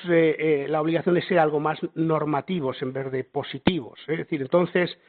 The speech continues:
la ley orgánica nuestra establece que si nosotros detectamos que haya un déficit estructural de la seguridad social, tenemos que, eh, emitir una opinión y hacer recomendaciones al gobierno de cómo debería corregirse ese, ese déficit.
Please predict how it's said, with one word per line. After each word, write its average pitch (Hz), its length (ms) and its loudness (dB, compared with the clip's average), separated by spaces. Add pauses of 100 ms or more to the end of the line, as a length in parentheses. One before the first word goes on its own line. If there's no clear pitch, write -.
(340)
la 160 160 2
ley 175 140 6
orgánica 175 420 0
nuestra 165 220 -2
establece 156 440 -2
que 147 100 -4
si - 120 -6
nosotros 156 280 -2
detectamos 165 640 0 (440)
que 185 80 0
haya 170 120 6
un 156 80 2
déficit 175 360 0
estructural 165 500 2
de 151 80 -2
la 135 100 -4
seguridad 147 280 0
social, 180 480 0 (320)
tenemos 151 420 4
que, 160 420 0
eh, 135 280 0
emitir 143 340 0
una 156 140 2
opinión 180 420 2
y 160 40 -4
hacer 147 200 -4
recomendaciones 156 640 -2
al 151 80 0
gobierno 156 340 2
de 139 120 0
cómo 156 240 0
debería 143 340 0
corregirse 139 800 -6
ese, 139 560 -2
ese 135 320 -4
déficit. - 460 -8